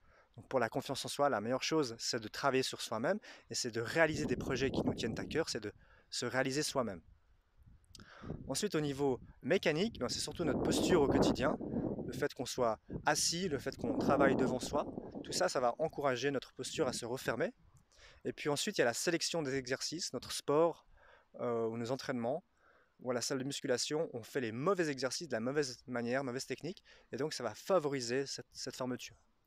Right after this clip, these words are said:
Donc si vous voulez guérir de vos problèmes d'épaule, vous devez absolument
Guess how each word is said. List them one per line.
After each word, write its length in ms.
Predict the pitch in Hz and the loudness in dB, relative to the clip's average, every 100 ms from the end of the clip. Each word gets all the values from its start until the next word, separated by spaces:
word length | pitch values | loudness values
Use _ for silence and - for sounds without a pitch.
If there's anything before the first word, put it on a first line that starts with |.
| _ - - - - | _ -20 -20 -20 -12
Donc 140 | 135 - | -6 -2
si 160 | 208 | -2
vous 100 | 202 | -2
voulez 260 | 185 160 127 | 0 2 2
guérir 380 | 131 190 190 156 | 4 4 6 2
de 60 | |
vos 100 | 131 | 0
problèmes 400 | - 165 156 127 - | 0 4 4 2 0
d'épaule, 400 | 135 - 165 160 | 0 2 2 2
vous 120 | 127 | -2
devez 200 | 120 131 | -2 0
absolument 580 | - - - 175 147 127 | 2 0 -2 -2 0 -2